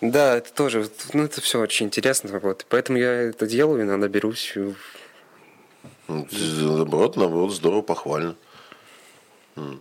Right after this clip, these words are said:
Speaker 2: А свои какие-нибудь отдельные проекты, м, были мысли создать всё-таки?
Speaker 1: Ну, видимо, тут я ещё компенсирую, видимо. Здесь, э, видимо, у меня нету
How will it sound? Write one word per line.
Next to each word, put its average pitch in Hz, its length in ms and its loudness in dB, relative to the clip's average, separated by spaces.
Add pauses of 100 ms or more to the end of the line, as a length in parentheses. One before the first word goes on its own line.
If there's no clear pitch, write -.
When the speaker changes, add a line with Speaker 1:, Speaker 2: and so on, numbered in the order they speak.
Speaker 2:
А 87 400 4
свои 90 340 2
какие-нибудь 87 360 0
отдельные 82 380 2
проекты, 80 320 0
м, 78 460 -4
были 101 160 2
мысли 78 380 0 (140)
создать 76 340 -2
всё-таки? - 340 -6 (2000)
Speaker 1:
Ну, 135 80 -6
видимо, 135 400 2
тут 127 240 0
я 127 60 6
ещё 120 180 -2
компенсирую, 110 720 -2 (140)
видимо. 92 480 -6 (140)
Здесь, 107 400 0
э, 98 300 0
видимо, 113 380 0
у 107 40 2
меня 107 280 0
нету 95 600 -4